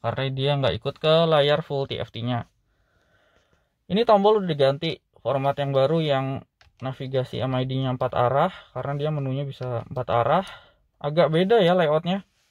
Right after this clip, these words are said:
Sekarang untuk volume up, volume down dia di sini.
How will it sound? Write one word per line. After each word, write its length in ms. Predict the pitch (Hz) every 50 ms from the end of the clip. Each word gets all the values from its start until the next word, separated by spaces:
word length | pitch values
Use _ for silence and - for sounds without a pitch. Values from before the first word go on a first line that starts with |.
| _ _ _ _ _ _ _ _ _ _ _ _ _ _
Sekarang 400 | - - - 170 180 208 220 214
untuk 160 | 208 202 196 190 _
volume 320 | - 185 170 170 175 170 165
up, 240 | - 170 170 -
volume 320 | - 170 160 160 165 160 160
down 240 | 151 165 180 190 185
dia 160 | 180 185 185
di 80 | 175
sini. 480 | 170 - 131 127 135 147 180 220 269 -